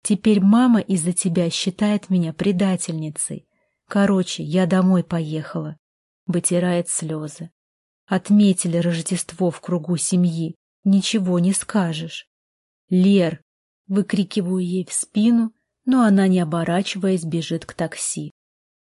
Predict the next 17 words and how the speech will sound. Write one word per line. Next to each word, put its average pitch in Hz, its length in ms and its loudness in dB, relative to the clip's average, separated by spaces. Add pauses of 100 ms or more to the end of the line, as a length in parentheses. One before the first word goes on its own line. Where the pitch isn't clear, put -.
(180)
«Извините, 196 680 4
не 165 120 -2
откроете 226 540 2
дверь?» 156 400 -2 (560)
Отвлекает 175 680 -2
меня 175 240 0
курьер 185 460 0
с 208 80 -6
большой 170 420 -4
сумкой. 156 680 -8 (580)
Прижимаю 190 580 4
ключ 170 260 -4
к - 60 -10
домофону, 170 760 0 (300)
открываю 175 680 0
ему 160 280 -4
дверь, 175 400 0